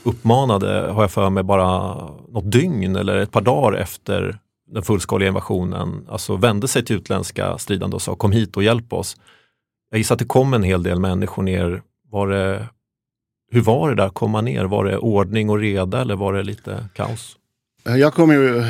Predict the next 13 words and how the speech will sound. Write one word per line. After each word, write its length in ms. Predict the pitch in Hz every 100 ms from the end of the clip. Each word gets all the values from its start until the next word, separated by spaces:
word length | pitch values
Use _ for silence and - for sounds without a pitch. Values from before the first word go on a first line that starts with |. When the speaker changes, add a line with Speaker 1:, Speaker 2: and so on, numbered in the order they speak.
| 110
Speaker 2:
i, 380 | 120 104 - 117 104
i 40 | 107
mitten 320 | 123 - 117
av, 220 | 104 101
eh, 300 | 113 101 95
april 360 | 113 - 135 104
första 260 | 113 -
gången 340 | 107 92 90 92 85 - _ _
och, 480 | 110 110 _ _ 104
eh, 260 | 101 95
då 140 | 92 127
var 340 | 120 123 110
det, 380 | 107 104 101